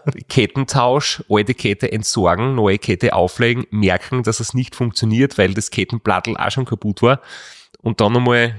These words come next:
in der Mülltonne gesucht und die alte Ketten, die Auskleideketten aufs Auskleidekettenblatt, und das hat wieder perfekt funktioniert.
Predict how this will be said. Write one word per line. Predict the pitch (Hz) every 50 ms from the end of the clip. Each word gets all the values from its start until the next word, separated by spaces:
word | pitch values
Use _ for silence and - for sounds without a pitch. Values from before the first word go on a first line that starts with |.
| -
in | - - 110
der | 123 117
Mülltonne | 117 120 127 127 - 123 117 123 120 120 120 107 101 _ _ _ _
gesucht | - 117 - - - 131 131 139 - - - - - -
und | _ - 113 117 117 110 - - - _ - _ _ _ _ _ _ -
die | 131 - -
alte | - 113 131 - 143
Ketten, | - - 110 92 - - 110
die | - 123 - -
Auskleideketten | 107 107 113 - - 123 110 107 101 107 - - - 110 104 - - 131
aufs | 120 113 -
Auskleidekettenblatt, | - - 90 87 113 - - - 101 92 110 113 - - 90 - 120 117 - 101 107 -
und | 117 104
das | 107 -
hat | - 107 -
wieder | - 113 113
perfekt | - 120 113 - - - - -
funktioniert. | - 123 113 - - 104 104 98 90 -